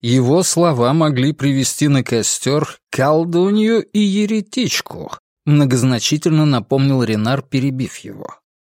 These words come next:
Вивьен уничтожающе посмотрел на друга, но тот не дрогнул.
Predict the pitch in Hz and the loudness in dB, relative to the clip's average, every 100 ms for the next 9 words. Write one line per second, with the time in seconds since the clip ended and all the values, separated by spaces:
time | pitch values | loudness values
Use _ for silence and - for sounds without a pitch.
0 | _ _ _ _ _ 98 110 110 110 113 | _ _ _ _ _ -2 0 0 2 2
1 | 147 170 - 185 160 143 151 156 160 - | 2 2 0 0 2 0 0 -2 -2 0
2 | 135 135 143 127 107 98 107 139 156 156 | 0 2 2 2 0 -2 -2 0 2 2
3 | - 104 - 151 156 147 143 85 78 - | 0 -6 0 2 2 0 -2 -2 -8 -14